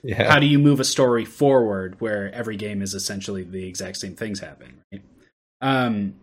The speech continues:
Speaker 2: I think that it is a little too far removed from the game itself.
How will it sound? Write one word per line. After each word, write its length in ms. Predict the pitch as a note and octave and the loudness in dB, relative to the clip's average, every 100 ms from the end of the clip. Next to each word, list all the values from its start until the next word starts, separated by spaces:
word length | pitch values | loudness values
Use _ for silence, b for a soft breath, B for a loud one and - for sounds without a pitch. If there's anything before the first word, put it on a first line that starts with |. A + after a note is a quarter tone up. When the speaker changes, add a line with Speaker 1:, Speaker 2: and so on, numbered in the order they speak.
| _ | _
Speaker 2:
I 140 | - C#3+ | 0 0
think 380 | - F#3+ F#3+ G3 | 0 2 2 4
that 180 | F3 | 4
it 220 | D#3 D3 D3 | 4 2 2
is 720 | C3 B2 B2 A2+ G#2 - - - | 0 2 2 0 -4 -6 -6 -4
a 60 | |
little 260 | B2 C#3+ F3+ | 0 2 2
too 300 | - - G3 | 0 0 0
far 260 | F#3+ F#3 C#3+ | 2 2 2
removed 960 | A#2+ G#2+ A2+ B2+ A#2 G#2 A2+ - - - _ - | 0 -2 0 2 2 0 -6 -10 -20 -20 _ -4
from 300 | A#2 A2 G2+ | -2 -2 -4
the 80 | F#2 | -6
game 320 | F#2+ A2 G#2+ | -6 -8 -8
itself. 840 | G2 - - G2+ A2 D#3+ - _ | -6 -6 -4 -4 -4 -8 -14 _